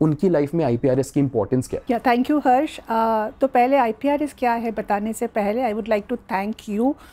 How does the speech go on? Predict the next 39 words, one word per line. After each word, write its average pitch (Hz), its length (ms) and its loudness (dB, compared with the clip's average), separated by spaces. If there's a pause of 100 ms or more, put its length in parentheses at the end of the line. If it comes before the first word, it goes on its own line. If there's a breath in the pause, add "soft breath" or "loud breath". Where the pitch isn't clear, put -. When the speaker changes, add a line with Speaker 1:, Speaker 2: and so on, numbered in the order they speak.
(280 loud breath)
Speaker 2:
for 247 80 2
the 247 140 4
wonderful 247 440 2
work 226 260 2
that 240 220 2
you 233 80 2
are 202 260 2
doing 214 240 2 (460 loud breath)
and, 220 340 0
uh, 220 140 0 (220)
हाँ, 285 120 -2
जैसे 254 220 0
आपने 233 260 0
बताया 214 480 0
कि, 277 380 -4 (140)
like, 214 140 0
बहुत 240 380 0
सारी 233 320 0
जगह 220 300 -2
पर 226 180 -6
lack 196 200 0
of 208 140 -2
awareness 196 580 -2
काफ़ी 240 480 -2
है 214 340 -2
और 226 220 2
ये 294 220 -6 (100)
इतना 254 340 -2
इंपॉर्टेंट 220 640 -2
है 233 180 -2
क्योंकि 254 280 -4
हम 254 180 2
लोग 247 160 2
जब 240 180 0
आर्टिस्ट 233 340 -2
से 240 120 0
मिलते 220 400 -2
हैं, 208 300 0
लोग 240 400 4